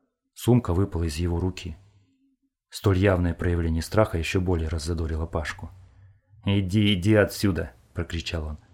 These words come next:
«А то провоняешь весь парк. Тут и без тебя дышать нечем». Оправившись от первого испуга и заметив, что имеет дело всего лишь с мальчишкой, старик выпрямился и пригрозил.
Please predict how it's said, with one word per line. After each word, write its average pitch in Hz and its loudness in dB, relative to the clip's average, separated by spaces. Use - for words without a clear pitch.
«А - -2
то 117 6
провоняешь 117 6
весь 101 2
парк. - -4
Тут 120 4
и - 4
без 117 2
тебя 107 6
дышать 104 4
нечем». 95 0
Оправившись 92 0
от 85 -4
первого 90 2
испуга 104 2
и 90 2
заметив, 92 0
что - -2
имеет 92 2
дело 90 2
всего 92 0
лишь 85 -2
с - -16
мальчишкой, 87 -4
старик - 0
выпрямился 90 2
и - 0
пригрозил. 90 0